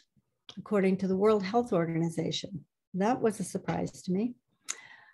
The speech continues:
Uh, healthcare in France is rated by the World Health Organization as the very best in the world. It's interesting to note that ninety-five percent of all French general practitioners, dermatologists, and pediatricians,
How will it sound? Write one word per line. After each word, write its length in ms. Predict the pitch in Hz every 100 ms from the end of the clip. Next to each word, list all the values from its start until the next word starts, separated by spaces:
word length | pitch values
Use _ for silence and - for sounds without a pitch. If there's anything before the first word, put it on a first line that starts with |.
| _ 196
Uh, 240 | 202 190
healthcare 560 | 196 214 - - 277 285
in 100 | 294
France 560 | 240 220 240 269 - -
is 180 | 185 196
rated 340 | 196 214 208
by 140 | 196
the 100 | 190
World 280 | 190 190 190
Health 200 | 196 190
Organization 680 | 202 185 185 185 185 180 175
as 160 | 185 180
the 100 | 175
very 280 | 190 196 202
best 340 | 190 180 -
in 80 | 185
the 80 | 180
world. 480 | 165 170 165 175 - _ _ _ _ _ _
It's 200 | 202 202
interesting 520 | 233 240 262 262 285 277
to 180 | 262
note 320 | 226 175 170 180
that 140 | 180
ninety-five 840 | 190 196 220 254 254 220 214 220 -
percent 400 | 202 - 202 180
of 100 | 185
all 240 | 185 190
French 420 | 190 202 190 -
general 300 | - 190 185
practitioners, 960 | 180 190 - - 214 - 226 220 220 - 175
dermatologists, 840 | 170 165 190 185 202 202 202 196
and 140 | 185
pediatricians, 920 | 180 196 180 175 196 - 165 180 175